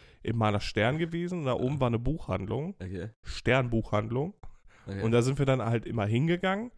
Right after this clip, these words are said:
Speaker 1: und haben dann geguckt, welche Mangas wir noch nicht haben und haben die dann gekauft. Und dann in re-, wirklich in random
Speaker 2: Wenn du die noch hättest,
Speaker 1: Reihenfolgen
Speaker 2: ne? Boah,
Speaker 1: haben wir
Speaker 2: wärst
Speaker 1: die
Speaker 2: du
Speaker 1: dann
Speaker 2: reich.
Speaker 1: auch gelesen.
Speaker 2: Ah, okay.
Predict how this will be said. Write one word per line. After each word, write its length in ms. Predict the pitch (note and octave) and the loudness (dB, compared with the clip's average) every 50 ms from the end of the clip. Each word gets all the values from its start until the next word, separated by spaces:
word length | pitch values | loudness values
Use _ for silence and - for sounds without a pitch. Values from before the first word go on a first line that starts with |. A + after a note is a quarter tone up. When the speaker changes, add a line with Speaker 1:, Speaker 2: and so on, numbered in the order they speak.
| - - - - - | -20 -20 -16 -8 -4
Speaker 1:
und 140 | A#2+ A#2 | 0 2
haben 160 | B2 B2+ D3 D#3+ | 4 4 4 4
dann 160 | D3+ C#3 C3 | 2 0 0
geguckt, 520 | B2 - - - F3+ B3+ - - - - - | -2 0 2 2 2 2 0 -4 -20 -6 0
welche 300 | - B2 C#3+ E3 - D#3 | 2 2 2 2 0 0
Mangas 340 | D3 C3+ C3 C3 C3 B2+ - | 2 2 2 2 0 0 0
wir 80 | A#2+ | 0
noch 80 | A2+ A2 | 0 0
nicht 200 | A2 G#2+ - - | 0 -2 -4 -2
haben 280 | A#2+ A2 A#2 C#3+ F3 F#3 | -2 0 0 0 0 -2
und 120 | - C3+ C3 | -4 -4 -2
haben 200 | B2 B2 A#2+ A#2+ | -2 -2 -2 -2
die 120 | A#2+ C#3 D3+ | -2 -2 -2
dann 160 | D#3 C#3+ C#3 | -2 -2 -2
gekauft. 340 | C#3+ C3 - A#2+ G2+ - A2+ | -6 -2 0 0 0 2 0
Und 140 | A2+ A#2+ | -2 -2
dann 80 | - - - - - - - - | -2 -6 -10 -16 -20 -20 -8 0
in 200 | - C#3 D3 A#2 - - | 2 2 2 2 0 -4
re-, 260 | C3 C#3+ E3+ G3 F#3+ - | -4 -2 -2 -2 -2 -2
wirklich 380 | - C3+ F3 F3 - C#3+ - - | -2 -2 -2 -2 -4 -6 -4 -2
in 220 | C3 C3+ C#3+ - - - | -2 0 0 -2 0 2
random 580 | C3+ A#2+ C3 C#3+ D#3+ F#3+ G3+ F#3+ F#3 F3+ G2+ | 4 6 6 6 6 4 2 2 0 0 0
Speaker 2:
Wenn 120 | G2+ C3 A#2+ | 0 0 2
du 100 | B2 A2+ | 2 0
die 240 | F#2+ A2+ C#3 F#3+ | 0 0 -2 2
noch 200 | F#3 F#3 E3+ - - | 2 2 2 4 2
hättest, 140 | E3 E3 B2 | 2 4 6
Speaker 1:
Reihenfolgen 720 | C3+ D3 E3+ F#3 - A#2 C3+ - - B2 A#2+ B2 B2+ C#3 | 6 6 6 4 4 2 0 2 4 6 6 6 4 2
Speaker 2:
ne? 40 | C#3 | 2
Boah, 60 | A2 | 4
Speaker 1:
haben 120 | A#2 C3 - | 4 4 4
wir 40 | C#3 | 2
Speaker 2:
wärst 100 | C3+ C#3 | 2 2
Speaker 1:
die 20 | |
Speaker 2:
du 60 | D3 D3+ | 2 2
Speaker 1:
dann 100 | D#3 C#3+ | 2 2
Speaker 2:
reich. 80 | - - | 4 2
Speaker 1:
auch 160 | C#3+ - - | 2 2 2
gelesen. 580 | D3 C#3 C3 C#3+ E3 E3+ D3+ G#2 G2+ F#2+ G2 - - | 2 2 4 4 4 2 2 0 -2 -6 -8 -8 -8
Speaker 2:
Ah, 180 | - E3 C#3+ B2+ | -8 -6 -6 -6
okay. 320 | B2+ - F3 B2 F#2+ - | -4 -4 -4 -4 -4 -6